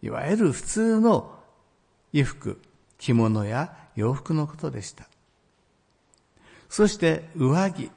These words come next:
とありますが、この上着は、まあ、大きな、あ、毛布のようなものでした。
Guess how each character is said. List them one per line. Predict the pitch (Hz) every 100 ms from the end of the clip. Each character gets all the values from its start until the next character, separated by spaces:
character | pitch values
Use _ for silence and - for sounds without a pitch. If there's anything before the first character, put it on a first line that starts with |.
| _ -
と | 127
あ |
り | 110
ま | 110 110
す | 123
が、 | 107
こ | 135
の | 117 107
上 | 135 120
着 | 104
は、 | 127 - - - - -
ま | 110
あ、 | 95 180
大 | 175 208
き | - -
な、 | 113 98 95 - _ _ _ _
あ、 | 98 95 101
毛 | 117 208 233
布 | -
の | 117
よ | 104 110
う | 104
な | 98
も | 98
の | 104 98
で | 101
し | -
た。 | -